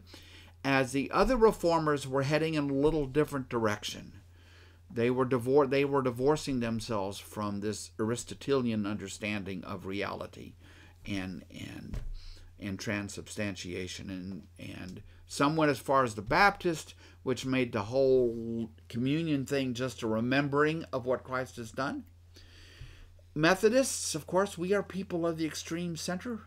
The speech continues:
We Methodists are, um, like our Anglican and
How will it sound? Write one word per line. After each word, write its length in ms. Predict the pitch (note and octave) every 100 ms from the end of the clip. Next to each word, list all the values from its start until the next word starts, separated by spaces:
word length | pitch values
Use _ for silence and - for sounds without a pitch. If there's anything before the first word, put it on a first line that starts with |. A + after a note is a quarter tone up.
| - -
We 120 | C3+
Methodists 540 | C3+ C#3 C#3 C3 B2+ C3+
are, 280 | C#3 F#3+ - - - - -
um, 280 | A2 A2+ A#2+
like 360 | B2 C3+ C#3 -
our 460 | B2 B2+ B2+ B2 -
Anglican 640 | B2+ C#3 C#3+ - D3+ D#3+
and 320 | C3+ F#2 G#2+